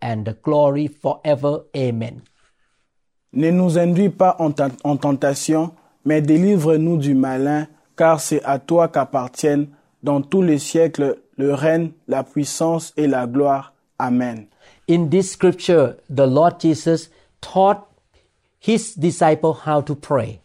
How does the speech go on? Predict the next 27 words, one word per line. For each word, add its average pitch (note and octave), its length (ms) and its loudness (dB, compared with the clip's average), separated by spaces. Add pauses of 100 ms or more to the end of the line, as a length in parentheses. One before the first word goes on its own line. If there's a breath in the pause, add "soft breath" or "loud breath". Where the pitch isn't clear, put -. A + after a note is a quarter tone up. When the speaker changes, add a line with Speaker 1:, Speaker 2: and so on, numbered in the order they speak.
(1200)
Speaker 2:
Dans D#3+ 160 0
ces E3+ 180 2
versets, E3+ 640 2 (160)
le D#3 140 0
Seigneur F3 600 2 (480)
montre E3+ 440 2
à, D3+ 120 2 (140)
à D3 100 -2
ses D#3 140 0
disciples D3+ 540 0
comment D3+ 600 0
nous C#3+ 140 0
devons C#3 320 0
prier. B2 500 -4 (760)
Speaker 1:
He E3+ 440 2 (140)
wanted F3+ 600 2 (160)
the D3 100 4
disciple D#3+ 540 2
to D#3 120 -4
see E3+ 240 -2
the D3 180 -4
importance E3+ 760 -2
of C3+ 180 -2
spending F3 600 -2
time C#3+ 420 -2
with D3 160 -2
the A2 100 -2